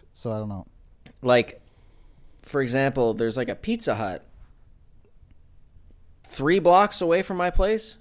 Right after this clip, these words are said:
Speaker 2: two ninety-nine delivery fee.
Speaker 1: What?
Speaker 2: What the hell?
Speaker 1: Why are you
Speaker 2: There's
Speaker 1: Uber Eatsing pizza, though?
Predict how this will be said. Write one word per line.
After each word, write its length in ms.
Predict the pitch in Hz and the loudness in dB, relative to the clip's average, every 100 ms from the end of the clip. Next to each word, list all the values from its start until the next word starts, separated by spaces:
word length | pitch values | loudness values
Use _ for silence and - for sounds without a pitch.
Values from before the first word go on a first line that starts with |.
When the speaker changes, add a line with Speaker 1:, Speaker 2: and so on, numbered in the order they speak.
| - | -6
Speaker 2:
two 180 | - 175 | 0 2
ninety-nine 460 | 175 165 151 143 | 2 2 2 2
delivery 360 | 123 113 104 95 | 0 -2 -4 -8
fee. 280 | - 78 - - - - - - | -10 -14 -14 -20 -20 -20 -20 -2
Speaker 1:
What? 160 | 349 | 2
Speaker 2:
What 80 | 494 | 4
the 140 | - 120 | 4 2
hell? 460 | 117 101 92 - - - - - - - - _ - | 2 -2 -4 -12 -20 -20 -20 -20 -20 -20 -20 _ -16
Speaker 1:
Why 160 | - 208 | -4 -2
are 20 | |
you 100 | 311 | 0
Speaker 2:
There's 420 | 262 160 160 240 226 | 6 8 10 6 2
Speaker 1:
Uber 100 | 202 | 0
Eatsing 40 | |
pizza, 360 | - 240 - 123 | 2 0 0 -4
though? 260 | 101 - | -4 -12